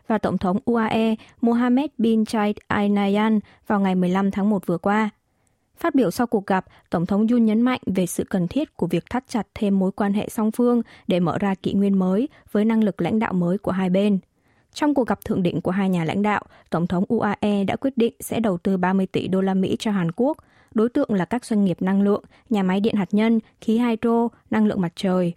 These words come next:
công nghiệp phòng thủ. Cố vấn hoạch định công tác điều hành quốc gia Lee Kwon-sup thuộc văn phòng Tổng thống bày tỏ kỳ vọng nguồn đầu tư này là đóng góp lớn, tạo điều kiện gia tăng khả năng cạnh tranh trên thị trường quốc tế của các doanh nghiệp Hàn Quốc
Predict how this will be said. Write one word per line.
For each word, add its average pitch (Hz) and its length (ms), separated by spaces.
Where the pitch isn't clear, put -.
công 190 140
nghiệp 180 120
phòng 160 200
thủ. 185 340
Cố 254 140
vấn 240 180
hoạch 269 200
định 226 160
công 240 220
tác 294 200
điều 214 120
hành 180 220
quốc - 180
gia 214 180
Lee 202 220
Kwon-sup 202 460
thuộc 208 200
văn 214 160
phòng 180 240
Tổng - 180
thống 190 300
bày 202 160
tỏ 170 320
kỳ 226 140
vọng 214 220
nguồn 202 280
đầu 185 140
tư 196 160
này 185 300
là 165 140
đóng 170 180
góp 247 140
lớn, 196 340
tạo 233 160
điều 202 140
kiện - 260
gia 208 180
tăng 202 240
khả 156 160
năng 185 200
cạnh - 220
tranh 196 300
trên 190 220
thị - 180
trường 175 200
quốc 240 180
tế 190 300
của 175 120
các 247 200
doanh 220 180
nghiệp 185 140
Hàn 180 240
Quốc 285 200